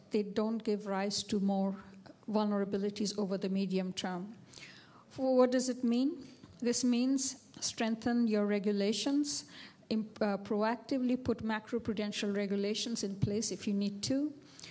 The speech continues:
Make sure that households and corporations don't, um, take on more debt that they can handle, so that when the cycle turns, the countries have enough,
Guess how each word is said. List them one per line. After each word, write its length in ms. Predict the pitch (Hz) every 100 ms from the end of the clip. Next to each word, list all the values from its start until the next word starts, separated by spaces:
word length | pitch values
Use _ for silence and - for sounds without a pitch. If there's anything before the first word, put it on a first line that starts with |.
| -
Make 200 | 220 233
sure 280 | - 285 269
that 160 | 262 247
households 680 | - 220 233 - 254 254 247
and 120 | 208
corporations 760 | - 208 - 214 220 - 240 -
don't, 260 | 214 202 202 - - _ _ - _ _ _ 202
um, 680 | 190 185 185 185 180 156 - - _ - -
take 180 | 214
on 100 | 214 214
more 200 | 202 220 190
debt 240 | 202 226 -
that 160 | 214 208
they 100 | 202 196
can 100 | 202
handle, 440 | 180 202 208 254 254
so 140 | 214
that 140 | 208 -
when 140 | 240
the 80 | 233
cycle 480 | 226 254 277 277 262
turns, 640 | 254 233 233 247 247 - - - -
the 100 | 226
countries 500 | 220 233 233 240 220
have 180 | 214 208 -
enough, 340 | 214 214 214